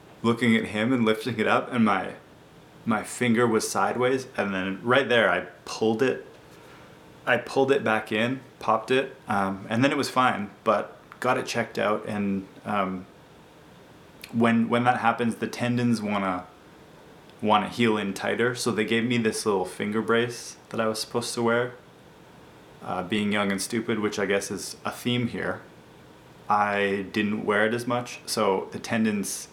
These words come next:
healed back tighter, and now I have, uh, a fully functioning pinky finger, but with a curve to it. I'm pretty sure, I think Bill, Bill Murray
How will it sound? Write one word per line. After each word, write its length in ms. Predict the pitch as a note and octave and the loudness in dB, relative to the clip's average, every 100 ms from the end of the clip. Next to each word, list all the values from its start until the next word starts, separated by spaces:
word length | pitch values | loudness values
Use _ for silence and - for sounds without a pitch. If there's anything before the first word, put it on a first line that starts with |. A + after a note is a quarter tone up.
| - | -16
healed 380 | - A#2 G2 F2+ | -4 0 0 0
back 380 | F#2 F#2 - - - - - - - - | 0 0 -4 -18 -20 -20 -20 -20 -20 -8
tighter, 360 | C3+ C3+ C#3 | -2 2 2
and 160 | A#2+ G#2+ | 2 2
now 160 | G2+ G2 | 2 2
I 100 | F#2+ | 2
have, 500 | G2 G2 F#2 - - - - - - - - - - - | 0 0 -2 -8 -18 -20 -20 -20 -20 -20 -20 -20 -20 -18
uh, 280 | F#2 - - | -10 -8 -6
a 60 | |
fully 360 | - - D#3+ G#3 | -4 2 4 4
functioning 720 | - D3 - A#2 A2 G2+ G2+ - - - - - - - - - | 4 2 2 2 2 0 -6 -14 -20 -20 -20 -20 -20 -20 -20 -6
pinky 240 | C#3 C3+ A#2+ | -2 0 0
finger, 280 | F#2+ F2 | -2 -4
but 260 | E2 F#2 - | -4 -2 0
with 200 | A#2+ A#2+ | 0 0
a 40 | |
curve 360 | - - C3+ C3+ | -2 0 0 0
to 140 | - D#2+ | -4 -4
it. 180 | - - - - - - - - - | -4 -10 -20 -20 -20 -20 -20 -8 -4
I'm 180 | C#3 | -4
pretty 300 | C#3 - E3+ | -4 -2 -2
sure, 420 | F3 - D#3 C#3+ A#2 - - - - - - - - - - - - - | -2 -4 -4 -4 -6 -10 -20 -20 -20 -20 -20 -20 -20 -20 -20 -20 -20 -6
I 100 | A#2+ | -6
think 420 | A#2 - G#3 C#3+ | -4 0 0 2
Bill, 260 | C3+ C#3+ - - - | 2 2 -2 -14 -4
Bill 120 | C3 | 0
Murray 460 | B2+ B2 C3+ D3+ | 2 2 2 -2